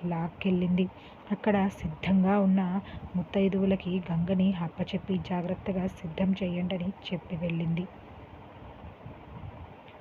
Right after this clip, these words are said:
పసుపు నీళ్లతో స్నానం చేపించి పట్టు చీర కట్టారు. మొహమంతా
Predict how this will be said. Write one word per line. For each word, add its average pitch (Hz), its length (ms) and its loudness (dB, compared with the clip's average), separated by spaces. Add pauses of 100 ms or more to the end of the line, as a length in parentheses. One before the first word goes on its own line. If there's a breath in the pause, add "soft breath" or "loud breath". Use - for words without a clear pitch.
(1040 loud breath)
పసుపు 208 340 2
నీళ్లతో 202 460 6
స్నానం 180 460 4
చేపించి 180 520 0 (120)
పట్టు 180 360 -4
చీర 180 280 -2
కట్టారు. 185 480 0 (420 loud breath)
మొహమంతా 180 640 4